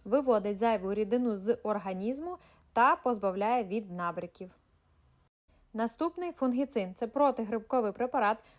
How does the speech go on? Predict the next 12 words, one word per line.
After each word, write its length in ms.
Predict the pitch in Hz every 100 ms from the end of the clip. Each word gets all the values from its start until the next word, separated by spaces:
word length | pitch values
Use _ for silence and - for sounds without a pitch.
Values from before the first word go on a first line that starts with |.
| _
Грибок — 500 | 196 262 233 214 -
це 140 | 226
білий 300 | 202 233 226
наліт 320 | 226 226 233
на 60 | 240
язику, 500 | 247 247 262 - 208
відхаркування 680 | 202 - 233 233 254 247 247
слизу, 440 | - 220 214 208
вздуття 400 | 185 180 202 226
кишечника, 720 | 233 254 214 226 - 196 190
часта 320 | 196 240 -
молочниця, 720 | 247 220 208 226 - 196 -